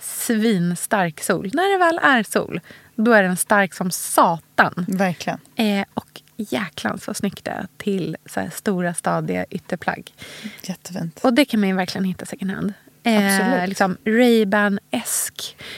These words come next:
Speaker 1: eh, sextiotalsstilar, alltså så här cat eye.
Speaker 2: Mm.
Speaker 1: Allting sånt går att hitta second hand och det är jättefint ofta.
Speaker 2: Verkligen. Ska vi tipsa om några butiker som vi gillar?
Speaker 1: Ja, absolut.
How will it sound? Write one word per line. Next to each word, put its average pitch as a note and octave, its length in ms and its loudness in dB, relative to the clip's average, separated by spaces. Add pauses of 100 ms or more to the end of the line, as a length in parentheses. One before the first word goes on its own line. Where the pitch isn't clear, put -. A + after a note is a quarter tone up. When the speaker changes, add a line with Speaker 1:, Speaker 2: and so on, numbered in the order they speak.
(180)
Speaker 1:
eh, G#3 340 4
sextiotalsstilar, G#3+ 2000 0
alltså G#3+ 220 -4
så G#3+ 60 -4
här G#3 120 -6
cat - 560 -8
eye. A3 280 6
Speaker 2:
Mm. G3 340 4 (140)
Speaker 1:
Allting G#3 500 6
sånt - 280 -6
går F#3+ 160 -2
att F#3 60 -2
hitta G3 260 -8
second G3+ 260 -2
hand F3+ 160 0
och F#3+ 60 -4
det G3 80 -2
är F#3+ 360 -4 (280)
jättefint - 400 -10
ofta. - 260 -10 (220)
Speaker 2:
Verkligen. G3 300 -4
Ska - 140 -4
vi E4 80 4
tipsa - 320 -4
om G4 120 0
några G#3 260 4
butiker A#3+ 520 -2
som E3+ 180 -4
vi E3+ 60 -4
gillar? F3+ 480 4 (360)
Speaker 1:
Ja, - 80 -18
absolut. - 380 -2